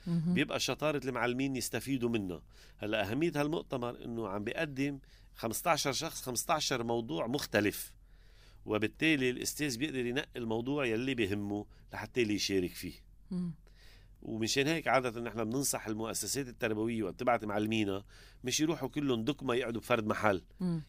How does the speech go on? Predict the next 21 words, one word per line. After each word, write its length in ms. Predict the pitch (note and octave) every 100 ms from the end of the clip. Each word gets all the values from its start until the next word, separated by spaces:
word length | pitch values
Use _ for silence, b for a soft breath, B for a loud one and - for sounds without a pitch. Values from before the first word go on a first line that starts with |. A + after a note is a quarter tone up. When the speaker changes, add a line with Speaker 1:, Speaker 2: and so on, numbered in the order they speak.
| -
Speaker 2:
يتوزعوا 560 | G#2+ C3 D3+ C3+ C3
على 200 | A#2 A#2
الغرف 420 | A2+ A2+ B2 A#2+
يلي 220 | A2 G#2+ G#2
فيها، 400 | A#2 A2+ A2 A#2 b b b -
آه، 400 | A2 G2+ F#2 E2
عدة 340 | D2+ C#3+ B2 A2
ورش 360 | A2+ A#2+ G2+ -
لحتى 400 | G#2 G2 A2 B2
يقدروا 340 | B2 C3 A2+ G#2+
يستفيدوا 460 | - G#2 A#2+ A2+
كلهم 480 | G2+ D3 C#3 C3+ C3+ b b b -
من 260 | A2 A#2 A2+
عدة 280 | B2 A#2 -
ورش، 240 | A#2+ A#2+
بعدين 260 | G#2 G#2+ A#2+
يرجعوا 280 | A#2+ G#2+ G#2
يتبادلوا 500 | F#2+ A#2 A2 G#2 G2+
ال-، 140 | F#2+
المعلومات. 680 | F#2 F2+ G2 G#2+ A2 G#2+ F#2 - B B
Speaker 1:
مم. 120 | F#3